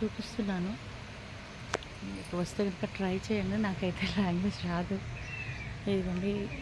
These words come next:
ఇక్కడ ఇవి సజీవ సమాధులటండి, చాలా గొప్పవాళ్ళట ఇక్కడ ఉన్నది. ఇదే కాకుండా స్వా-, గుడి ఓవర్గా చాలా చిన్న గుడేనండి, కానీ చాలా పెద్దది. చాలామంది వస్తారు ఇక్కడికి.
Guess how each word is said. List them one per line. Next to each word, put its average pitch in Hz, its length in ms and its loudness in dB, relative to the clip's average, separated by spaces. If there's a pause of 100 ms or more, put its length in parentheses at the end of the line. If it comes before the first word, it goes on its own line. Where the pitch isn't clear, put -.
ఇక్కడ 233 380 6 (100)
ఇవి 220 240 8
సజీవ 240 480 6
సమాధులటండి, 180 840 2 (1080)
చాలా 185 200 2
గొప్పవాళ్ళట 202 800 4
ఇక్కడ 196 360 2
ఉన్నది. 185 420 4 (600)
ఇదే 247 200 6
కాకుండా 247 580 8 (1000)
స్వా-, 208 500 -2
గుడి 214 400 0 (140)
ఓవర్గా 220 540 4
చాలా 247 360 -2 (280)
చిన్న - 440 2
గుడేనండి, 262 540 4 (580)
కానీ 220 240 2 (120)
చాలా 214 340 4
పెద్దది. 214 500 2 (280)
చాలామంది 202 640 4
వస్తారు 202 420 4
ఇక్కడికి. 190 420 -2